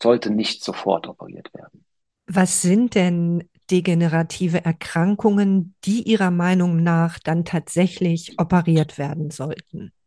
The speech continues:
Speaker 1: Grundsätzlich jede degenerative Erkrankung ist irgendwann mal ein Fall für eine Operation,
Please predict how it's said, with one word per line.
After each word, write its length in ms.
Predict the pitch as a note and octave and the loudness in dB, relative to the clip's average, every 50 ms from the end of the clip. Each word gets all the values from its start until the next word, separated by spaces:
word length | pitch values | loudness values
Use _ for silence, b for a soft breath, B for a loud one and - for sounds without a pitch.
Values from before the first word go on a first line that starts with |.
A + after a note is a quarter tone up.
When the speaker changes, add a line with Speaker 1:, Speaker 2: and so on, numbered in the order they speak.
| _ _ _ _ _ | _ _ _ _ _
Speaker 1:
Grundsätzlich 500 | - - B2+ A#2 A#2 A2+ - - A#2 - | -6 -6 -2 0 0 0 2 0 0 0
jede 480 | - B2 C3 D#3 E3 E3 C3+ A#2 G2+ - | 4 6 6 8 8 8 6 4 2 0
degenerative 800 | - A2 A2 G#2 A2 G#2+ G#2 G#2+ F#2 G2 - - - A2+ G2+ A2 | -2 -2 0 0 0 -2 -2 -2 -4 -4 -6 -4 -6 -4 -4 -2
Erkrankung 680 | F#2+ F#2 G2+ - - A2+ A2+ A2+ - - G#2 G2+ G#2 | -4 -2 -4 -2 0 0 0 0 0 0 0 -2 -2
ist 260 | - G#2+ G2+ - - - | -2 -4 -6 -6 -4 -2
irgendwann 520 | A#2 B2 B2 B2 A2 - A2+ A2 B2+ B2+ | 0 2 2 2 2 2 2 2 2 4
mal 360 | A#2+ A2 A2 G#2+ G#2+ G#2 G#2 | 2 2 4 2 2 0 0
ein 160 | - G#2 G#2 | -2 -4 -8
Fall 340 | G2+ - - G#2+ G#2+ G#2+ G2+ | -8 -6 -2 0 0 0 -2
für 140 | - - G#2 | -4 -8 -8
eine 100 | G2 G2 | -6 -6
Operation, 760 | A2 G#2 - - F#2 G2 - - - - A#2+ C3 A#2+ G2+ F2+ | -6 -6 -6 -6 -8 -8 -6 -4 -2 2 2 2 2 0 -2